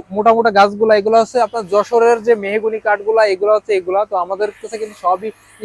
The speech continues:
স্টকে রয়েছে। আপনারা চাইলে গোল গাছ কেটে নিতে পারেন, চাইলে কিন্তু আপনারা এই যে এরকম রেডি দরজা, চৌকাঠ কিন্তু আমাদের থেকে নিতে পারবেন। তো আমি আপনাদেরকে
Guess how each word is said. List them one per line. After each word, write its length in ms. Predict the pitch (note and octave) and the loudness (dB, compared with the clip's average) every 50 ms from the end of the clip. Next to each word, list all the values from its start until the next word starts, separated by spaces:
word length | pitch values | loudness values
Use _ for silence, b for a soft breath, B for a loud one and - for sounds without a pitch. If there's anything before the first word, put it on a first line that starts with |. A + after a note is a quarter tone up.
| G3 | -12
স্টকে 280 | - - A#3 G#3+ A3+ A#3 | -2 0 0 2 2 2
রয়েছে। 260 | G#3+ G#3+ A3 G#3 - G3+ F3+ | 4 4 2 4 4 2 2
আপনারা 200 | F3+ G3 A3 G#3+ - | 2 0 -2 0 0
চাইলে 180 | A3+ A3+ A#3 G#3 E3+ E3 | 2 2 2 0 2 2
গোল 120 | G3+ G#3+ G#3+ G3+ | 2 4 4 4
গাছ 140 | A3 G#3+ - - | 2 0 0 -4
কেটে 180 | A3+ G#3+ A3 | -6 -6 -4
নিতে 200 | A3 A3 G#3+ A3 | -6 -6 -6 -6
পারেন, 260 | G#3 G#3+ A3 A3 A3+ A#3 A3 - | -4 -2 -2 -2 -4 -6 -6 -6
চাইলে 220 | G3 G3+ G3+ G#3+ | -4 -4 -4 -4
কিন্তু 220 | G3+ G#3+ G#3+ G#3 G#3+ - | -6 -8 -8 -4 -2 -2
আপনারা 280 | F3+ - - G#3+ G#3 A3+ A#3+ - _ _ _ _ _ _ | -2 -2 -6 -4 -4 -4 -4 -4 _ _ _ _ _ _
এই 100 | G#3+ G#3 G#3+ | -2 0 2
যে 80 | A3 A3 A3+ - | 2 0 0 0
এরকম 280 | G#3+ G#3 G3+ G#3+ A3 A3 A3 G3+ F3 F3 F3 | -2 -2 0 0 -2 -2 -4 -10 -12 -4 -2
রেডি 200 | F#3 G3+ G#3 A#3+ B3 | 0 0 0 0 -2
দরজা, 400 | G#3+ F3 G3+ G#3 G#3+ G#3 G3+ A3 G#3+ - - | 0 2 2 2 2 2 2 2 0 2 0
চৌকাঠ 280 | G#3 G3 F#3+ G#3+ G#3 G#3 G3 | -2 0 0 -2 -2 -2 -8
কিন্তু 160 | A3 G3+ G#3 | -12 -6 -4
আমাদের 260 | G3+ F#3+ F#3+ F#3+ F#3+ F#3 - | -4 -4 -6 -8 -14 -12 -8
থেকে 140 | G3+ G3 G3 | -8 -6 -6
নিতে 180 | F#3 F3 G3 F#3+ | -6 -8 -8 -6
পারবেন। 300 | F#3 F#3+ F#3 F#3 A3 A#3+ - | -4 -4 -4 -4 -8 -12 -6
তো 60 | - G3+ | -6 -4
আমি 180 | F#3 F3+ F#3+ G3+ | -4 -4 -6 -8
আপনাদেরকে 360 | F#3 - G#3 G#3+ G#3+ - A3 | -10 -6 -6 -8 -4 -4 -2